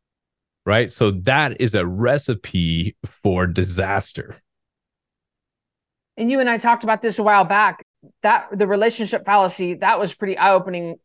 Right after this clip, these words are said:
Speaker 2: to me. And it answered, and it, um, it put into words a lot of things that I felt, but have been conditioned to, um,
Speaker 1: Yeah.
Speaker 2: to be, to feel opposite of, you know, I,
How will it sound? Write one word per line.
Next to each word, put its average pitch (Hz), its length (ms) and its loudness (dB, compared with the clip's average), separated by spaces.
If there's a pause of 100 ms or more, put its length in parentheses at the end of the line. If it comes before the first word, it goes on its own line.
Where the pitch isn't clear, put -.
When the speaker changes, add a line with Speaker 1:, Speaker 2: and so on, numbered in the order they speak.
Speaker 2:
to 202 100 -8
me. 160 360 -6
And 185 140 -4
it 185 160 -2
answered, 208 540 -2
and 196 100 -2
it, 180 160 -4 (460)
um, 190 360 -2
it 220 440 -2
put 320 400 0 (920)
into 240 260 4
words 233 500 2
a 233 60 2
lot 214 240 2
of 226 80 -4
things 240 220 -8
that 208 80 -6
I 180 120 -4
felt, 208 560 0 (220)
but 240 100 -2
have 214 220 -2
been 220 160 -2
conditioned 247 800 -2 (360)
to, 240 580 2 (400)
um, 208 460 2
Speaker 1:
Yeah. 87 200 2 (460)
Speaker 2:
to 247 100 -2
be, 233 200 0 (220)
to 247 120 4
feel 269 220 6
opposite 226 520 4
of, 165 280 0
you 196 80 -2
know, 190 100 0
I, 196 220 0